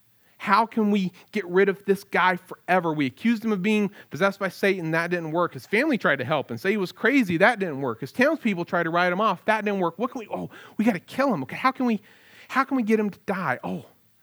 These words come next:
I got two great ideas. They bring two charges against Jesus. And I want you to think about those with me in light of what we've seen so far here in Mark.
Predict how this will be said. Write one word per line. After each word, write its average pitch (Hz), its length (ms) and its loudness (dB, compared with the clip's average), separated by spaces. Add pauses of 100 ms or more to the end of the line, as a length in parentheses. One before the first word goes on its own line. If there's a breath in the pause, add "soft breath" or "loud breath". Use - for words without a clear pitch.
(400 soft breath)
I 139 60 -6
got - 160 -8
two 156 160 -10
great 127 200 -4
ideas. 107 480 -10 (1300 soft breath)
They 170 80 2
bring 180 240 0
two 262 280 0
charges 214 600 -4
against 120 360 -8
Jesus. 101 640 -16 (600 soft breath)
And 143 100 -4
I 196 60 2
want 302 200 -4
you 277 60 -2
to 233 100 -2
think 226 200 -2
about 180 260 0
those 151 200 -2
with 151 200 -4
me 139 200 -2
in 135 140 -4
light 156 280 0
of 156 100 -4
what 147 180 -4
we've 123 160 -6
seen 143 340 -6
so 127 140 -10
far 120 280 -6
here 117 160 -8
in 113 80 -6
Mark. 113 340 -8